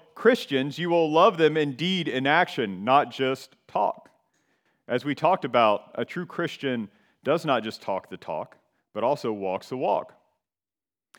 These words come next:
But he says here, if you truly love God, you will obey his commands. You will love him in action, not just in talk. Not just, "Well, I just love Jesus, I don't want to be dogmatic and follow his word."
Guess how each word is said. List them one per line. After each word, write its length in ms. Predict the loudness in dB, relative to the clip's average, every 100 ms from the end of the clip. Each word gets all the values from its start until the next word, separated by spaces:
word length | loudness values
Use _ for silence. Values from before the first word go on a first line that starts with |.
| _ -2
But 100 | 0
he 80 | 2
says 280 | 4 4
here, 280 | 2 2 4
if 120 | 4
you 80 | -2
truly 320 | -4 0 2
love 220 | 4 2 4
God, 400 | 2 2 0 -4 _ _
you 180 | -8 -2
will 360 | 2 4 4 2
obey 720 | 2 2 4 4 6 2 -2 _
his 120 | -12 -12
commands. 720 | -6 -4 -4 -6 -10 -18 -20 _ _ _ _ _ _ _
You 140 | -10
will 160 | -6 0
love 240 | 0 0
him 140 | -4 -10
in 100 | -6
action, 580 | -4 -4 -6 -16 -16 -20 _ _ _ _ _
not 200 | -8 -8
just 200 | -8 -14
in 80 | -14
talk. 380 | -14 -16 -16 _ _ _ _ _ _ _ _ _ _ _ _ _ _ _ _ _ _ _
Not 240 | -2 -2 -2
just, 440 | -4 -4 -6 -20 _ _ _
"Well, 100 | -4
I 140 | -2 -2
just 160 | -4
love 160 | -6 -6
Jesus, 440 | -6 -8 -6 -8
I 120 | -6 -4
don't 180 | -6
want 160 | -8 -10
to 40 |
be 140 | -10 -8
dogmatic 680 | -6 -6 -6 -6 -6 -10
and 140 | -14 -12
follow 300 | -8 -8 -8
his 180 | -12 -14
word." 300 | -16 -16